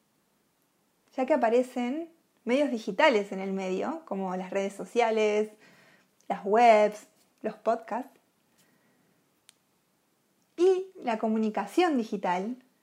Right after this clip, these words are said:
requiere de practicar mucho la empatía, la emoción, la escucha, la observación y generar vínculos.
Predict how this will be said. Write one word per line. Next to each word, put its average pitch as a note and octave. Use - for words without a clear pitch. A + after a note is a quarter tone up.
requiere C4+
de A#3+
practicar C4
mucho D#4
la G#3+
empatía, A3+
la A3+
emoción, A#3
la G3
escucha, B3+
la G#3
observación A3
y A#3
generar G#3
vínculos. F#3